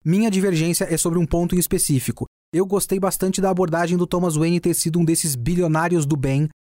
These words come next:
até o incidente com o jornalista, que é oposto à minha opinião, mas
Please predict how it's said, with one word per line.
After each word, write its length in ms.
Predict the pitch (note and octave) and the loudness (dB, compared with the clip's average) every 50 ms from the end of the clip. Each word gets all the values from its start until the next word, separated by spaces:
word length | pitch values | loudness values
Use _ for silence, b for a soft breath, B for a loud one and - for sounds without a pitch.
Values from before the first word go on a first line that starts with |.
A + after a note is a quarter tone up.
| _ _ | _ _
até 300 | - D#3 D3+ - - D#3 | -8 -8 -6 -2 -2 0
o 100 | D#3+ D#3+ | 0 2
incidente 460 | E3 E3 - - F3 D3+ D#3 D#3 - - | 2 0 0 0 0 0 0 -2 -2 0
com 140 | - E3 | 0 0
o 60 | E3 D3 | 2 2
jornalista, 720 | D#3 D#3+ E3 F3 E3+ D3+ C#3 C3 - - - - F#2 G2+ - _ _ _ _ _ - | 0 0 0 0 2 2 2 2 0 0 -2 -4 -6 -6 -8 _ _ _ _ _ -6
que 180 | - G3 E3+ | -2 0 0
é 180 | C#3+ D3 E3 F3 | 2 2 2 2
oposto 600 | E3 F3+ F3 - - F3 F3 E3+ - - - G3+ | 2 2 2 2 2 2 2 2 0 0 0 2
à 80 | G#3 F#3+ | 2 4
minha 120 | F#3 F#3 | 4 2
opinião, 400 | F3+ - A3+ B3 A3+ E3 A#2 G#2 - _ - | 2 4 4 4 4 2 0 -2 -6 _ -6
mas 560 | - A#2+ C#3 D#3 G#3 G3+ - - - - | -2 0 0 2 0 0 -2 -2 -4 -6